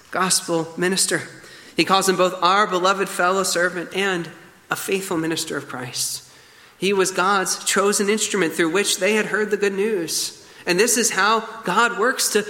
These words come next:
sow the gospel seed through those who go out to proclaim the good news. As we read earlier in Romans ten,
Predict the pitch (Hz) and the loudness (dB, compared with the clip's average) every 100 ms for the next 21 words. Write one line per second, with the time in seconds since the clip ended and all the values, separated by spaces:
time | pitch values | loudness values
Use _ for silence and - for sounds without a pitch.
0 | 208 - - 202 233 247 233 208 214 220 | -6 0 2 4 4 2 2 2 2 0
1 | 240 220 240 226 - 175 165 214 233 214 | -4 -4 -2 -2 0 0 0 0 0 -2
2 | 214 190 - - 202 226 226 214 190 156 | -2 -4 -8 -6 -2 0 0 -2 -6 -8
3 | 160 - 202 208 196 185 170 175 165 139 | -8 -6 -2 0 -2 -4 -4 -4 -2 -4
4 | 131 - - - - - _ - - - | -6 -6 -6 -8 -16 -20 _ -20 -20 -20
5 | - - 147 160 151 170 170 180 180 175 | -10 -4 0 2 4 4 2 2 2 2
6 | 160 170 180 175 180 180 143 | 2 0 0 -2 -2 -2 -4